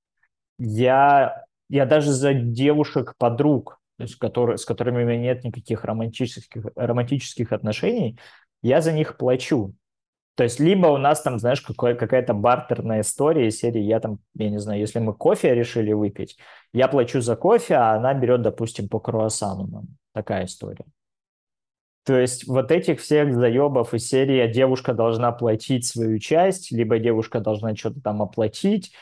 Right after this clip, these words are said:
а я вот за нее платил, а она не оценила, а теперь верни деньги, это какая-то лютая херня. Я это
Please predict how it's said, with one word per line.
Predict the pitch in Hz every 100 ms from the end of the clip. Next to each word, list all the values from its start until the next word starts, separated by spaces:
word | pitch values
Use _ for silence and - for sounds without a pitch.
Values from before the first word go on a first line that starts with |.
| - -
а | 113 120
я | 127
вот | 127 117
за | 123
нее | 123 123 127
платил, | 127 123 127 175 180 196
а | 180 127 120
она | 120 120
не | 120 113
оценила, | 110 - 127 131 180 190 180 165
а | 127
теперь | 120 113 127 120
верни | 117 110 123 120
деньги, | 131 160 139
это | 117 117 117
какая-то | 117 123 120 113
лютая | 117 120 110
херня. | 104 117 113 104
Я | 92 95 98
это | - - -